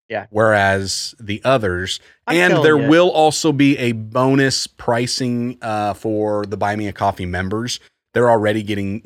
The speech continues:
Speaker 2: discounts on other stuff that I've done. Uh, so that will be one of those that, um,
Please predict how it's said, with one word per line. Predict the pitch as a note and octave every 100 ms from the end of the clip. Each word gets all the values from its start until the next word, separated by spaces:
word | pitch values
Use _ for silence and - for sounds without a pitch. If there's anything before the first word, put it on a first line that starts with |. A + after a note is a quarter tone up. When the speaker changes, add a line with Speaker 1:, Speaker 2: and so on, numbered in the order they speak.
| A2
Speaker 2:
discounts | G#2 - G#2 G2+ G2+
on | F#2+
other | G2 F#2+ G2+
stuff | - G#2 -
that | G2+
I've | F2+
done. | F2 F#2 G#2+ A#2 _ _ _ _ _ G2
Uh, | F#2+
so | - A2
that | G#2 A2
will | G#2
be | G2 F#2+
one | F#2 F#2
of | F#2 E2
those | F2+ F2+ F2 F#2
that, | F2 F2 _ _ _ -
um, | F2+ F2 E2 D#2+